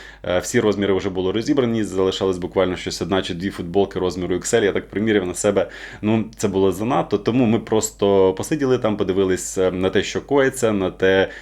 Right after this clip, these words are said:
як проходив розіграш, попили кави, і після того пішли вже собі просто гуляти і доживати той день.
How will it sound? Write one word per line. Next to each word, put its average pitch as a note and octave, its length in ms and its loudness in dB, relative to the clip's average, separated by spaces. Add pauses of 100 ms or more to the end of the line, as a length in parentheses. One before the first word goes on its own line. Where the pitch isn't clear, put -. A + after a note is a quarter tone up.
(120)
як F#2 160 -2
проходив F#2+ 340 -2
розіграш, A2+ 480 2
попили F#2+ 280 -6 (220)
кави, C3 420 2
і A#2+ 140 -4
після G2 260 -4
того G2+ 260 2
пішли F#2+ 300 -4
вже F2+ 220 0
собі F2 280 -6
просто - 420 -6
гуляти F2 380 -2
і - 280 -10
доживати E2+ 480 -2
той F#2 140 -6
день. - 260 -8